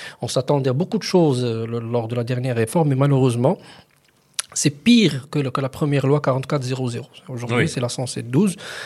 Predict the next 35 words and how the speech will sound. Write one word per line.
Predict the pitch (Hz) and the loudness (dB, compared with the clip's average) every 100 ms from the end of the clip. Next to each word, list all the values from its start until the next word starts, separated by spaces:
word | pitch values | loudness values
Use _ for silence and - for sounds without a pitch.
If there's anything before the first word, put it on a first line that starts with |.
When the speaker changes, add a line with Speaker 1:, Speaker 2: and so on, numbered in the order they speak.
| - - | -10 -2
Speaker 1:
Euh, | 135 123 | 0 0
c'est, | 120 - | 0 -2
c'est | - | -2
encore | 123 165 - | 4 4 4
pire. | 190 127 | 2 2
C'est-à-dire | 127 139 | 0 0
aujourd'hui, | 131 131 120 139 196 | 2 2 2 4 4
on | 147 | 2
est | 160 | 0
dans | 139 | 2
le | 135 | 2
blocage | 127 135 175 151 | 2 2 2 0
total. | - 170 147 107 - | 0 0 0 -2 -8
Et | |
attention, | 110 - 156 - 180 | -10 -8 -6 -4 -4
la, | 120 | -4
la | 120 127 | -4 -2
vefa, | 135 139 226 254 | 0 0 -4 -4
elle | 143 | -2
avait | 135 135 | 0 0
été | 135 147 | 0 -2
appliquée | - 180 214 208 - 269 | -2 0 0 0 -2 -2
sous, | - 160 | -2 -4
sous | - 156 | 0 2
le | |
régime | 143 143 | 4 4
de | 127 | 2
quarante-quatre | 123 127 - 135 | -2 -4 -4 -4
zéro | 127 127 | -4 -4
zéro. | 123 123 143 - - - 165 | -4 -6 -8 -12 -14 -2 4
Aujourd'hui, | 170 180 165 180 | 6 6 4 0
cette | 147 - | -2 -4
histoire | 147 156 139 | 0 0 0
de | 127 | 0
décret | 127 147 - 165 127 | 0 0 0 0 0